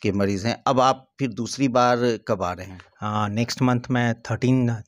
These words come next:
Speaker 2: जनवरी को यहाँ आने वाला हूँ, तेरह जनवरी को।
Speaker 1: अच्छा।
Speaker 2: और, अ, अ, ऐ-, ऐसे ही हर mid of the month plan है। Mid of the month जो हमारा फ्राइडे होता है, कभी, अ, पाँच छः दिन आगे, first, second week of, अ,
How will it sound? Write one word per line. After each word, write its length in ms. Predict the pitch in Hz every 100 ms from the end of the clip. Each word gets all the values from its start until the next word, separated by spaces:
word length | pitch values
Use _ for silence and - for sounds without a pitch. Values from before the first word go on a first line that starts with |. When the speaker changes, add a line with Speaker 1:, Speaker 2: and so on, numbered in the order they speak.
| -
Speaker 2:
जनवरी 380 | 104 107 104
को 140 | 117 117
यहाँ 260 | 104 101
आने 180 | 95 101
वाला 220 | 98 101
हूँ, 280 | 95 123 - -
तेरह 200 | 101 104
जनवरी 400 | 101 98 95 98
को। 200 | 135 175 _
Speaker 1:
अच्छा। 400 | - - - _ 90
Speaker 2:
और, 380 | 92 92 90
अ, 420 | 92 92 92 92 110 - _ -
अ, 380 | - 95 95 92 - _ _ -
ऐ-, 180 | 104 110 -
ऐसे 240 | 113 -
ही 100 | 139
हर 400 | 123 117 120 127 - - - _
mid 220 | 117 131 151
of 120 | 151
the 140 | 143
month 240 | 139 131 127
plan 400 | - 107 104 101
है। 120 | 151 110
Mid 120 | 110
of 100 | 113
the 160 | 107 113
month 260 | 110 113
जो 140 | - 110
हमारा 280 | 107 104 107
फ्राइडे 380 | - 95 98
होता 300 | 113 107 -
है, 140 | 107 135 _ - -
कभी, 260 | 104 104 101
अ, 120 | 92
पाँच 500 | 104 101 - 107 104
छः 120 | -
दिन 180 | 104 107
आगे, 360 | 101 98 104 107
first, 600 | - - 110 - - -
second 280 | 113 131 123
week 320 | 123 - 117
of, 120 | -
अ, 200 | 113 104